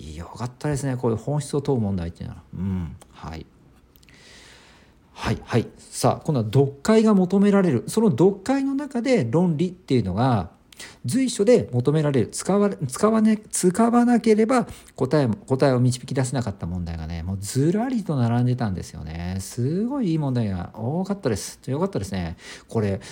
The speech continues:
作られた先生方もきっと本当にね、あの、大変だったと思いますよ。うん。でもね、おかげで本当に最高傑作が出来上がったんじゃないですか？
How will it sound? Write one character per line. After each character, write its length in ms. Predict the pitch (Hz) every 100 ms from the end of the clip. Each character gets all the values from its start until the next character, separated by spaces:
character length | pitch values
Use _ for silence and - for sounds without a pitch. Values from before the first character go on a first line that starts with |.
| -
作 220 | - -
ら 80 | 123
れ 60 | 143
た 100 | 135
先 160 | 123
生 120 | 113 117
方 200 | 107 104
も 220 | 98 90
き 180 | - -
っ 80 | _
と 100 | 90
本 280 | - 82 139
当 120 | 156
に 80 | 151
ね、 320 | 151 147 127 127 - -
あ 160 | 90
の、 120 | 87
大 180 | 82 113
変 120 | 127
だ 80 | 175
っ 20 |
た 120 | 180 120
と 80 |
思 120 | 104 98
い 20 |
ま 80 | 85
す 100 | -
よ。 360 | - 107 104 - 80
う 40 |
ん。 500 | 82 92 101 98 85 69
で 100 | 110
も 80 |
ね、 180 | 95 92
お 80 | 95
か 120 | 120
げ 60 | 123
で 80 | 120
本 380 | - - 87 143
当 100 | 156
に 80 |
最 220 | 123 - 151
高 160 | 226
傑 160 | 233 214
作 160 | 185
が 80 | 113
出 120 | 95
来 40 | 101
上 60 |
が 60 | 131
っ 40 | 135
た 80 |
ん 60 | 98
じ 60 | 82
ゃ 20 |
な 60 |
い 20 | 87
で 20 |
す 60 |
か？ 180 | - 123